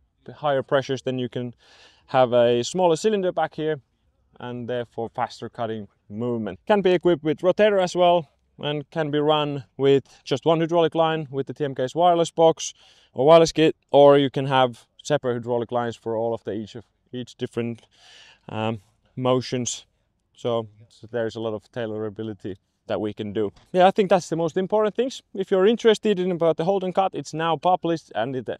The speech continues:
started the pilot phase. So we're looking for customers who are really putting it into work to provide some feedback. So if you're really interested, give us a, give us a call,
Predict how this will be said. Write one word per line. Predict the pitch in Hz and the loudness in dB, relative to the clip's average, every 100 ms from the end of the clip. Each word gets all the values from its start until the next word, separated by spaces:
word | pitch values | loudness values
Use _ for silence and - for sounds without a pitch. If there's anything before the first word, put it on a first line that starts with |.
| - | -12
started | - 147 147 135 | -4 0 2 0
the | - 110 | -4 -2
pilot | 180 190 165 | 2 2 0
phase. | 165 165 160 | 4 4 4
So | - - | -2 -8
we're | 135 147 | -4 -4
looking | 139 135 | -4 -8
for | 135 | -6
customers | 147 - 131 120 | -6 -6 -10 -8
who | 135 | -6
are | 131 | -4
really | 143 139 | -4 -4
putting | 123 135 123 | -4 -4 -4
it | 120 | -4
into | 120 117 | -6 -4
work | 117 160 151 - _ _ _ _ - | 4 6 6 2 _ _ _ _ -10
to | 123 - | -10 -8
provide | 131 123 123 | -4 -2 -2
some | - | -4
feedback. | 107 170 147 151 151 _ _ | -4 -4 -2 0 -2 _ _
So | - | -14
if | 127 | -10
you're | 127 | -8
really | 139 151 | -6 -6
interested, | 151 151 143 - 143 | -6 -8 -8 -6 -8
give | - 123 | -6 -8
us | 127 | -8
a, | 131 127 - _ _ _ | -8 -8 -10 _ _ _
give | 143 | -10
us | 135 - | -8 -10
a | |
call, | - 151 143 | -6 -4 -4